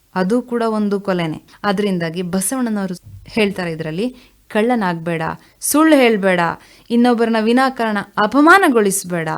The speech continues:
ಇದು ಈ ವಚನದ ಸಾರ. ಇದೇ ಕೂಡ ನಮ್ಮ ಮೌಲ್ಯ ಶಿಕ್ಷಣದ ಸಾರವೂ ಹೌದು. ಹಾಗೆ ಇನ್ನೊಬ್ಬ ಶ್ರೇಷ್ಠ ಕವಿ ಸಿದ್ದಯ್ಯ ಪುರಾಣಿಕರು ಒಂದು ಮಾತನ್ನ ಹೇಳ್ತಾರೆ. "ಓದಿ ಬೋಧಕನಾಗು, ಕಾದಿ ಯೋಧನೆಯಾಗು, ದುಡಿದು ಗಳಿಸಿ,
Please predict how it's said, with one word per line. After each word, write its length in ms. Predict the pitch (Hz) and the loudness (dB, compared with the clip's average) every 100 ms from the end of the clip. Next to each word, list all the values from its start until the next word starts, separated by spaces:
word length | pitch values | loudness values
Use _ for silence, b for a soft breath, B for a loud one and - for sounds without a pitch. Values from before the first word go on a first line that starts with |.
| b b - | b b -8
ಇದು 240 | 220 240 | -4 -2
ಈ 220 | 240 202 196 | -4 -4 -2
ವಚನದ 640 | 180 175 247 254 247 220 | -2 -2 0 0 0 -2
ಸಾರ. 340 | 202 190 180 220 285 B B | -2 -2 0 0 -2 B B
ಇದೇ 280 | 226 247 349 | -2 2 2
ಕೂಡ 260 | 339 294 277 202 170 - | 2 2 4 2 -2 -8
ನಮ್ಮ 260 | 185 196 190 | -4 -2 -2
ಮೌಲ್ಯ 420 | 180 185 233 254 | -2 -2 0 -2
ಶಿಕ್ಷಣದ 580 | 208 - 196 - 190 175 | -2 -6 -8 -6 -4 -4
ಸಾರವೂ 540 | 170 165 165 175 190 | -6 -8 -6 -6 -6
ಹೌದು. 560 | 277 - 185 160 - _ _ _ _ _ _ b - | -8 -2 -2 -2 -8 _ _ _ _ _ _ b -2
ಹಾಗೆ 260 | 277 285 | 2 4
ಇನ್ನೊಬ್ಬ 260 | 277 233 220 | 4 2 0
ಶ್ರೇಷ್ಠ 420 | 214 254 269 - | -2 0 0 0
ಕವಿ 240 | 240 220 196 | -2 -2 -2
ಸಿದ್ದಯ್ಯ 460 | 247 214 262 294 | -2 0 2 2
ಪುರಾಣಿಕರು 580 | 277 220 233 247 233 220 | 0 0 2 2 2 0
ಒಂದು 200 | 190 180 | 0 0
ಮಾತನ್ನ 420 | 170 180 190 190 | -2 -2 -4 -4
ಹೇಳ್ತಾರೆ. 580 | 170 170 160 165 156 - _ _ _ _ - | -4 -6 -8 -10 -12 -18 _ _ _ _ 0
"ಓದಿ 320 | 196 196 190 | 2 2 0
ಬೋಧಕನಾಗು, 960 | 170 196 190 180 175 165 156 156 160 | -2 -4 -4 -6 -6 -6 -4 -4 -8
ಕಾದಿ 460 | 160 202 214 208 208 | -2 4 4 4 0
ಯೋಧನೆಯಾಗು, 960 | 208 226 208 202 190 180 175 170 175 | 2 2 0 -2 -2 -2 -2 -4 -4
ದುಡಿದು 340 | 185 208 185 165 | -4 -4 -6 -6
ಗಳಿಸಿ, 540 | 170 196 - 175 165 | -6 -6 -8 -10 -12